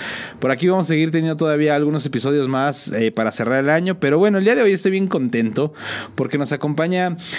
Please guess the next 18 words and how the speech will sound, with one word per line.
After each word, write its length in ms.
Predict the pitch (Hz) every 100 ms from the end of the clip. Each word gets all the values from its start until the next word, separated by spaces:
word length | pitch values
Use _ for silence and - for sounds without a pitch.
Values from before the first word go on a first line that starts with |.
| -
un 80 | 190
joven 260 | 202 240 226
talento 380 | 147 160 185 156
que 100 | 147
también 300 | 135 151 175
está 160 | 170
haciendo 640 | 156 170 170 165 165 123 - - -
justamente 960 | - 175 196 170 170 160 170 151 113 - - - - -
toda 220 | 165 180
esta 200 | - 165
parte 340 | - 151 160 156
de, 260 | 123 113
de 100 | 120
sus 160 | 117 -
pininos, 400 | 127 147 156 135
de 60 |
su 120 | 123 110
historia, 580 | - 139 147 143 143